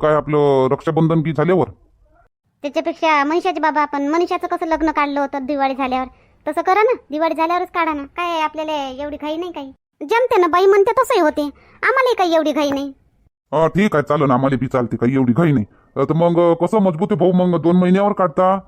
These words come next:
Speaker 1: का दिवाळी झाल्यावर काढता, कसं? अं, तो दिवाळी झाल्यावरच काढू आता, जा तिकडे, दिवाळी होऊ देऊ आणि मग डिसेंबर महिन्यामध्ये मस्त जमते. अं, आमच्या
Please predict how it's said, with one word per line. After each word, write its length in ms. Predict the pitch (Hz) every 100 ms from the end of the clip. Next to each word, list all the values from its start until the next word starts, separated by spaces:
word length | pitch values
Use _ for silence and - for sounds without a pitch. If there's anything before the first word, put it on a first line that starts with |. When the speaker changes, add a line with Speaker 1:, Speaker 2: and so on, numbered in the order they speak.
| - - -
Speaker 1:
का 520 | 151 160 156 151 147 143
दिवाळी 240 | 170 175
झाल्यावर 300 | 151 175 185
काढता, 300 | 143 127 117 101 - _
कसं? 160 | 165 170 170 - - _ _
अं, 120 | 151 160
तो 240 | 180 170
दिवाळी 420 | 135 131 208 214
झाल्यावरच 420 | 180 170 180 170
काढू 200 | - 139
आता, 160 | 135 127 - -
जा 80 | 131
तिकडे, 260 | 135 127 113 - - - -
दिवाळी 280 | 127 147 143
होऊ 240 | 113 120
देऊ 160 | 147 170 - _ -
आणि 140 | - 139
मग 300 | 151 151 123
डिसेंबर 360 | - 139 139
महिन्यामध्ये 480 | 135 117 113 110 104 - -
मस्त 240 | 160 160
जमते. 300 | 123 120 113 104 - - _ _
अं, 300 | 147 160 156
आमच्या 500 | 156 175 180 165 151